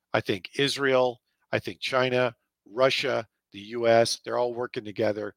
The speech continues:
with Israel to widen this conflict. They don't care how many people they burn. I, I, I don't think this is two sides. I think this is a well choreographed and a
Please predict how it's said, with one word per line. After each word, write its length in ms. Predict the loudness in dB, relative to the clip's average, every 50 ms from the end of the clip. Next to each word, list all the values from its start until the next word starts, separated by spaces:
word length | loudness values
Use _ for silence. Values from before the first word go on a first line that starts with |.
| _ _ _
with 240 | -2 -2 -2 0 -2
Israel 600 | -2 -2 -2 -4 -4 -4 -4 -4 -4 -6 -8 -10 _ _ _ -16
to 80 | -14
widen 300 | -8 -4 -2 -2 -2 -4
this 140 | -6 -8 -8
conflict. 480 | -6 -6 -8 -8 -8 -10 -12 -14 -14 -12 -14 -14 -16 _ _ _ _
They 80 | -2 0
don't 200 | 0 0 -2 -2
care 200 | 0 2 2 4
how 140 | 2 2 0
many 140 | -2 -8 -12
people 320 | -12 -12 -12 -12 -12 -10
they 120 | -10 -10 -10
burn. 300 | -10 -10 -10 -10 -12 -16 _ _ _ _ _ _ _ _ _ _ _ _ _ _ _ _ _ _ -4
I, 160 | -4 -4 -4 -4 -4
I, 160 | -4 -4 -4 -6 _ _ -8 -2
I 100 | -2 0
don't 300 | 4 4 4 4 4 2
think 180 | -2 -4 -4 -2
this 200 | -2 -2 -2 -2
is 140 | -2 -4
two 160 | -4 -6 -4 -2
sides. 420 | -2 -2 -2 -2 -6 -8 -10 -8 -6
I 80 | -6 -6
think 240 | -6 -6 -8 -8 -6
this 240 | -6 -4 -4 -4
is 100 | -6 -8
a 60 | -12 -16 -16 -8
well 240 | -4 -2 -2 -2
choreographed 840 | -4 -6 -10 -12 -10 -10 -10 -10 -6 -4 -2 0 0 -2 -4 -8 -14 -20 _ -20 -20 -20 -20 -20 _ _ _ _ _ _ _ _ _ _
and 180 | -14 -14 -14 -14 -16 -18
a 80 | -18